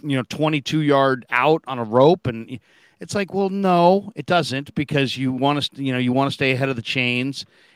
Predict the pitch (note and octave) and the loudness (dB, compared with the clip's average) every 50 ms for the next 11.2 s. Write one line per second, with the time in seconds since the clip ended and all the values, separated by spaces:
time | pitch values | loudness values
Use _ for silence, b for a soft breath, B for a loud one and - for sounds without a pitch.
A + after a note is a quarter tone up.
0 | b b A#2+ A#2+ A#2+ B2 A#2+ A#2+ A#2 G#2+ A2+ A2 - C#3+ B2 C3+ B2+ A#2+ A#2 b | b b -4 -4 -2 -2 -2 -4 -6 -8 -10 -10 -10 -10 -6 -4 -4 -4 -4 b
1 | b b b b b D3+ C3+ - _ - - - D3 F3 F#3 F3 E3+ D#3+ C#3+ C#3 | b b b b b -4 -4 -4 _ -2 0 4 4 4 4 4 2 2 0 -2
2 | - _ _ _ - - - _ - A#2+ - C#3+ C#3+ D3+ D3+ - - - - C#3+ | -8 _ _ _ -18 -18 -12 _ -6 -2 0 0 0 0 -2 -4 -6 -6 -2 0
3 | D3 D3 C#3 C3 B2 B2 B2 G#2+ A#2 A2+ G2 - - C#3 C3+ - - - C3+ C3+ | 2 2 4 2 2 0 -2 -4 -8 -10 -10 -4 -2 -2 -2 -2 -2 -2 -2 0
4 | C3+ B2+ A#2+ A#2+ A#2+ A2 - - A#2+ A2+ A2+ A2+ A2 G#2 b b b b b b | 0 0 -2 -2 -4 -8 -8 -6 -2 0 2 2 0 0 b b b b b b
5 | b - B2 A#2+ A2+ G#2+ - - - - B2+ D3 D3+ C#3+ B2+ B2 C3 C#3 C3+ A2+ | b -10 -6 -4 -4 -6 -6 -8 -6 0 2 2 2 4 4 4 4 4 4 2
6 | A2 A#2 B2 - - - - - _ _ _ _ A#2 C#3 - - - - - C3+ | 2 -2 -6 -8 -8 -8 -8 -10 _ _ _ _ -12 -12 -12 -12 -16 -12 -10 -8
7 | C3 B2+ - B2+ C3+ C#3 A#2+ B2+ E3 D#3+ E3 E3+ E3+ - E3 E3 G3+ A#3+ A#3 - | -8 -8 -10 -10 -12 -8 -4 -2 2 2 2 2 0 0 -2 -2 0 0 0 -2
8 | - - - - - C3 A#2 D3 D3 D3+ D#3+ C3 - - E3+ G#3 - - E3+ C3+ | -6 -10 -12 -12 -12 -6 -2 0 2 2 2 0 0 -2 -2 -2 -2 -4 -8 -6
9 | - C#3 - - A#2+ A2+ A2 F#2+ - - A2 G2 F#2+ G2 G2 F#2+ - - C#3 C#3 | -8 -8 -8 -8 -10 -10 -10 -8 -6 -6 -6 -6 -8 -10 -12 -12 -6 -4 -4 -4
10 | B2+ - F3 G3+ G#3+ G#3 C#3+ A2 - - B2+ A2 - A2 G#2+ G2+ G2 - - A2+ | -4 -4 -4 -2 0 0 -2 -2 -4 -6 -8 -8 -8 -10 -12 -12 -12 -12 -12 -12
11 | G2 E2+ D#2 | -12 -12 -14